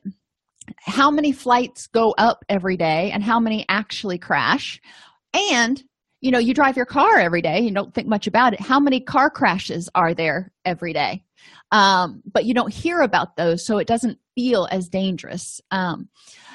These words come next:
encourage people to look at the, the data. There's actually data that shows it's more dangerous to drive than to fly. So for those of you who felt comfortable driving, sorry.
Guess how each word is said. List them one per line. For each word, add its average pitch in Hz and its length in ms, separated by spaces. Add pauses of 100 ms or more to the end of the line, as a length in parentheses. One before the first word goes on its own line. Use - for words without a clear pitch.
(140)
encourage 294 420
people 269 240
to 247 80
look 226 240
at 233 140
the, 196 300
the 196 120
data. 185 560
There's 180 160
actually 190 380
data 170 280
that 185 120
shows 180 320
it's - 220 (120)
more 170 160
dangerous 165 340
to 180 100
drive 156 420
than 156 120
to 151 100
fly. 139 400 (120)
So - 140 (760)
for 294 60
those 302 200
of 302 120
you 277 160
who 247 360
felt 214 220
comfortable 220 400
driving, 208 480
sorry. 311 420